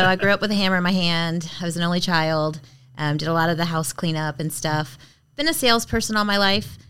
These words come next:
So when my oldest got into U V A,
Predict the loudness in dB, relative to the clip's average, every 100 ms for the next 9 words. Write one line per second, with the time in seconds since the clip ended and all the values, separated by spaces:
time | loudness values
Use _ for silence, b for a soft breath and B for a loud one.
0 | b -10 2 2 4 2 2 0 0 -2
1 | -2 0 0 0 -2 -6 -6 -2 0 -2
2 | -2 -2 0 -2 -2 -2 0 0 0 -2
3 | -4